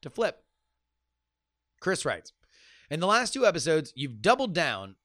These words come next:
on the New York Post Hunter Biden story being raw evidence. And both times you've stated that the Biden campaign not denouncing the emails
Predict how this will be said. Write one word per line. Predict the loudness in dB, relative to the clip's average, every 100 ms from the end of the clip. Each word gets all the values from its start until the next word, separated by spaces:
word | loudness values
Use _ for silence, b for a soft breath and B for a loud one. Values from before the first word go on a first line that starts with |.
| -2
on | 0 -2 -4
the | -6
New | -4 -2
York | 2 2 0
Post | 0 0 0
Hunter | -6 -4
Biden | 4 4 4 -2
story | -4 -2 -2
being | -4 -6 -6 -12 _ _ _
raw | -6 0 0 2 0
evidence. | 0 -2 -8 -16 -20 _ _ _
And | -12 2
both | 2 2
times | 0 -2 -4 -8
you've |
stated | -8 -8 -8 -8
that | -8
the |
Biden | 2 2 2 -4
campaign | -6 -4 -6 -6 -4
not | -4 -4
denouncing | -4 -2 -2 -2 -6 -6
the | -8
emails | -10 -10 -10 -10 -12